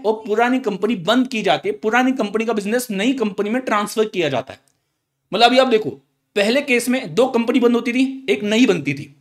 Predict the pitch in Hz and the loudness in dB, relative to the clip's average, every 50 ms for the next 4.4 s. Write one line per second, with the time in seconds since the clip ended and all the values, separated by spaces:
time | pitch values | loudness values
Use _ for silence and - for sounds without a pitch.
0 | _ _ _ _ _ _ _ 160 175 170 170 214 240 247 262 262 262 247 226 214 | _ _ _ _ _ _ _ -4 0 4 4 4 6 4 4 2 2 0 0 -2
1 | 240 254 247 - 196 220 220 214 214 208 208 214 202 185 156 143 120 110 - _ | -4 -4 -4 -4 -4 -4 -2 -2 -2 -2 -4 -2 0 0 0 0 -2 -8 -14 _
2 | _ _ _ _ 160 185 240 247 - 269 262 269 262 269 269 269 - - _ _ | _ _ _ _ -4 -4 -2 -2 0 0 2 2 2 2 0 -4 -12 -18 _ _
3 | - 381 240 269 254 214 208 220 254 262 240 226 220 240 240 247 247 254 262 247 | 0 2 2 4 4 2 2 0 0 0 -2 -2 0 0 2 2 4 4 4 4
4 | 262 262 254 254 220 143 - | 4 4 4 4 2 0 -4